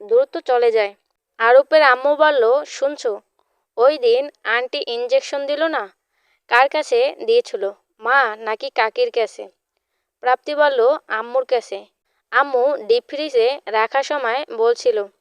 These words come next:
আরুপের আম্মু বলল, "দেখেছিস কোথায় রেখেছে?" প্রাপ্তি মাথা নেড়ে সম্মতি জানায়। আরুপের আম্মু বলল,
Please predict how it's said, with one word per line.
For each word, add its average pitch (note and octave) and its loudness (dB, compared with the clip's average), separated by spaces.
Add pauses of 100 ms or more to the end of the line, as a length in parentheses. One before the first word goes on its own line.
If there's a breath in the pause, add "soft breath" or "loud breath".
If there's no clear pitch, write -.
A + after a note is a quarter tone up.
(320)
আরুপের C4+ 2
আম্মু B3+ 2
বলল, C#4+ 2 (100)
"দেখেছিস B3+ 0
কোথায় C4+ 0
রেখেছে?" B3 2 (420)
প্রাপ্তি C4+ 2
মাথা A#3 -2
নেড়ে C4+ 2
সম্মতি B3 -2
জানায়। G#3+ 0 (480)
আরুপের C#4 4
আম্মু C4+ 4
বলল, C#4+ 4